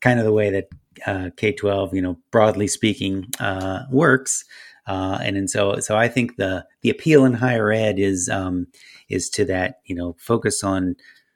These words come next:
student mental models and, and how they think holistically about problems and, and building their higher order thinking skills, you know, how they're, how they're reordering things and,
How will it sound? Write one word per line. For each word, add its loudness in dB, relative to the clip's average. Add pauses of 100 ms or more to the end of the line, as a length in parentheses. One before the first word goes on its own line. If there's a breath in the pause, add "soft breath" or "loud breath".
(340 soft breath)
student 4
mental 2
models 0
and, -2
and -4 (120)
how -4
they 2
think -8
holistically -4
about -4
problems 0
and, -4 (300 loud breath)
and -6
building 4
their 4
higher 2
order 2
thinking -4
skills, -8
you -6
know, -6
how -6
they're, -4 (640 loud breath)
how 0
they're 4
reordering 2
things -2
and, -2